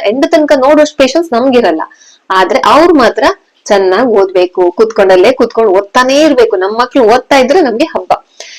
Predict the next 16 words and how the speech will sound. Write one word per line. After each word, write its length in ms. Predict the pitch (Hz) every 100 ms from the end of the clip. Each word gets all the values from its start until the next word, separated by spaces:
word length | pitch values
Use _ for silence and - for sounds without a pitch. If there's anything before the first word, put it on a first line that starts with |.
| -
ಕರೆಕ್ಟಾ? 580 | 247 247 240 247 196 - _ _ -
ಏನ್ 160 | 233
ಮಾಡ್ಬೇಕು? 520 | 247 240 233 311 453 - _ -
ಫಸ್ಟ್ 280 | 220 214 285 -
ಆಟ 180 | 202 202
ಆಡಕ್ 200 | 190 180
ಬಿಡ್ಬೇಕು. 460 | 175 156 165 156 _ _ -
ಅದಕ್ಕೂ 220 | 165 277
ಟೈಮ್ 340 | 269 190 294
ಇಟ್ಬಿಡಿ. 480 | 359 196 190 165 220 -
ಆಟ 140 | 185 240
ಆಡೋದಂದ್ರೆ 360 | 240 226 214
ಇಡೀ 140 | 190 233
ದಿನ 160 | 233 196
ಆಟ 140 | 175 143
ಅಲ್ಲ, 120 | -